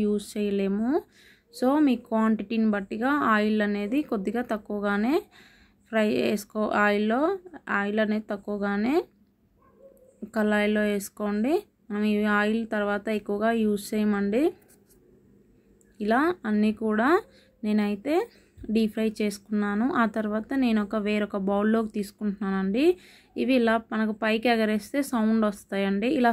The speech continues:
సౌండ్ వచ్చేంత వరకు ఏగితే మనకు రెడీ అయినట్టేనండి ఈ ఫ్రైడ్ ప్రాన్స్ అనేది. ఆ తర్వాత ఇందులో నేను కొద్దిగా కొత్తిమీర చాప్ చేసుకొని, సన్నగా చాప్ చేసుకొని యాడ్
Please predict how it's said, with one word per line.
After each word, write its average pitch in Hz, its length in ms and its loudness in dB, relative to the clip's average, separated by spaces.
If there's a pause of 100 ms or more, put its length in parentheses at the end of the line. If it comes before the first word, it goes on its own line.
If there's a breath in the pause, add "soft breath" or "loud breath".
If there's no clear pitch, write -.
సౌండ్ 220 320 0
వచ్చేంత 202 420 -4
వరకు 208 380 -6 (280)
ఏగితే 214 360 -2
మనకు 247 400 0 (480 soft breath)
రెడీ 214 340 2
అయినట్టేనండి 202 840 0 (1300 loud breath)
ఈ 214 80 -10 (120)
ఫ్రైడ్ 214 360 2
ప్రాన్స్ 208 340 0
అనేది. 196 440 2 (360)
ఆ 220 80 -4
తర్వాత 214 480 0 (380)
ఇందులో 226 340 2
నేను 226 260 2
కొద్దిగా 214 460 0 (100)
కొత్తిమీర 220 560 0 (220)
చాప్ 208 360 -2 (320)
చేసుకొని, 226 520 -2
సన్నగా 214 500 -2
చాప్ 202 220 -6
చేసుకొని 208 540 -2 (720 soft breath)
యాడ్ 202 220 0